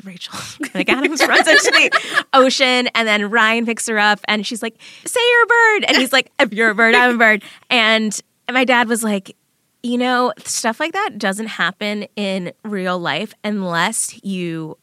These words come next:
Speaker 1: make it happen," which is like, and I think what he meant is you have to put an effort into quote unquote romantic moments. If you wanna live your life romantically, like, that doesn't just, people don't say this stuff to you. You have to, like, go on these kind of dates and, like, put an effort in, which I was like,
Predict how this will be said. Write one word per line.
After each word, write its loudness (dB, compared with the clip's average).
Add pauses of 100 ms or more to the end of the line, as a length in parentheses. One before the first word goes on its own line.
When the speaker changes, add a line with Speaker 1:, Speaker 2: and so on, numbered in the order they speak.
(140)
Speaker 1:
make -6
it -10
happen," -18 (240)
which -6
is -4
like, -6
and -4
I 0
think -6
what 0
he -2
meant -2
is -8 (220)
you -6
have -6
to -10
put -4
an -4 (180)
effort -8 (100)
into -6 (220)
quote -6
unquote -8
romantic -8
moments. -14
If -12
you 0
wanna 2
live -4
your -2
life -2
romantically, -8
like, -6
that -8
doesn't -10
just, -12
people -12
don't -10
say -10
this -14
stuff -14
to -18
you. -14
You -8
have -6
to, -6
like, -8 (220)
go -2
on 2
these -2
kind -6
of -8
dates -6
and, -10
like, -8
put -6
an -2
effort -2
in, -8
which -12
I -8
was -12
like, -16